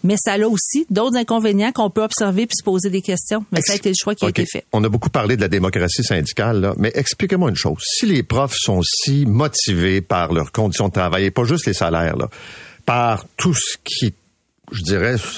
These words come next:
Speaker 2: tout ce qu'on retrouve dans une semaine de travail pour un enseignant, là,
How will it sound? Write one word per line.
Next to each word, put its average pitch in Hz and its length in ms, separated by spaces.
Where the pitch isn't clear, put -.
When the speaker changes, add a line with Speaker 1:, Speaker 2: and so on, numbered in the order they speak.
Speaker 2:
tout 220 100
ce - 80
qu'on 131 180
retrouve 131 540
dans 101 160
une 90 160
semaine 120 200
de 92 60
travail 85 360
pour 80 120
un 80 140
enseignant, 85 480
là, 117 140